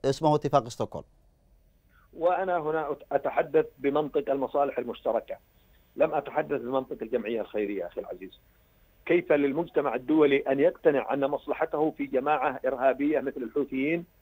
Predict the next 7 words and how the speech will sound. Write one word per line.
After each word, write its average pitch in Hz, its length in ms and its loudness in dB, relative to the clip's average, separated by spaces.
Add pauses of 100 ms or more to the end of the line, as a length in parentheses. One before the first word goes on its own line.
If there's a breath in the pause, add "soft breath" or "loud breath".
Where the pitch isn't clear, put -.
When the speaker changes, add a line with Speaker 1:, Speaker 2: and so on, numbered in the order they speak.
(180)
Speaker 2:
التي 156 280 2
لم 147 140 0
تستطع 165 460 0
حتى 151 600 4 (640)
أن 180 240 4
تحافظ 175 500 6
على 160 440 8